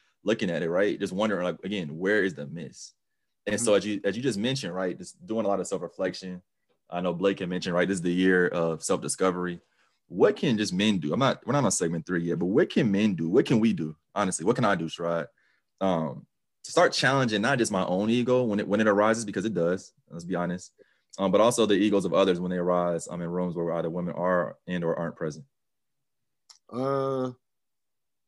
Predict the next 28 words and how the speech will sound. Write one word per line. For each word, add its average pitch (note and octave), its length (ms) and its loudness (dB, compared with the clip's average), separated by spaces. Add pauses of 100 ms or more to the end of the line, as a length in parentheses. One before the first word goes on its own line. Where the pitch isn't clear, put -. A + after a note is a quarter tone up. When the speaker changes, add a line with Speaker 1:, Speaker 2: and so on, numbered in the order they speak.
(200)
Speaker 2:
I C#3+ 120 0
would D#3 140 0
say, D3 260 0
and, C3 120 -2
like, B2+ 140 -2
this E3 200 -2
is, C#3 120 -6
like, A#2 200 -2
from A#2+ 200 -4
experience C#3+ 480 -4
with A2 160 -6
me, D3 240 -2
the G2+ 140 -10
biggest D#3 320 -2
thing C#3+ 140 -6
that A#2+ 120 -4
I C3+ 120 0
always B2+ 260 -2
do A#2+ 280 -2
is A2+ 160 -10
make B2+ 220 -2
sure B2+ 260 -4
that A#2 400 -6
I'm B2 200 -6
having C3 380 -6
those B2 360 -2
honest C3+ 340 -6
conversations C#3+ 1000 -8